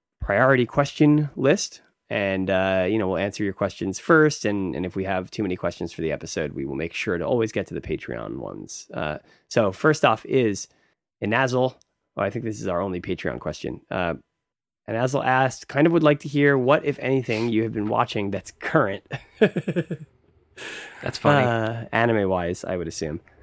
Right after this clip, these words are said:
Speaker 2: I mean, I wanna watch the, uh, new Fate thing. That's what I wanna watch.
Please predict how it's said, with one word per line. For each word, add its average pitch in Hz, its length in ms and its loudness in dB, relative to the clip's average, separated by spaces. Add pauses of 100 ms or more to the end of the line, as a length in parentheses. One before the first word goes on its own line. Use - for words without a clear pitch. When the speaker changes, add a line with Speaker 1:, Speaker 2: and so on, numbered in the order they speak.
(520)
Speaker 2:
I 113 60 2
mean, 135 160 4
I 127 40 6
wanna 156 260 6
watch 123 340 4
the, 117 320 4
uh, 113 260 6
new 120 160 2
Fate 143 260 0
thing. 101 360 0 (140)
That's - 140 -8
what - 80 2
I 92 40 6
wanna 92 180 2
watch. - 520 0